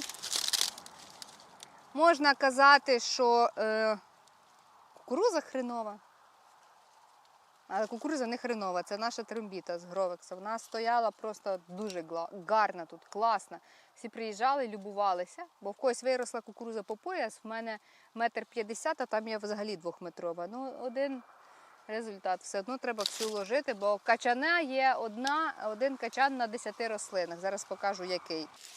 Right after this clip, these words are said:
Ну, отакий качан на п'ятій рослині, чи на сьомій, чи на десятій. По-перше, чесно, я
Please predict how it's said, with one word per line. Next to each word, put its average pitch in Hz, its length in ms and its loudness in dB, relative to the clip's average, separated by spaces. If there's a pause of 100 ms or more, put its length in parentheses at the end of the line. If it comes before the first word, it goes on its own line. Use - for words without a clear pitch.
(400)
Ну, 277 160 -2
отакий 285 440 4
качан 311 500 10 (1300)
на 226 180 6
п'ятій 294 540 10
рослині, 285 580 4
чи 247 160 2
на 226 120 2
сьомій, 302 460 4
чи 247 160 0
на 240 120 2
десятій. 262 640 12 (1040)
По-перше, 302 460 8
чесно, 196 460 0 (240)
я 294 300 2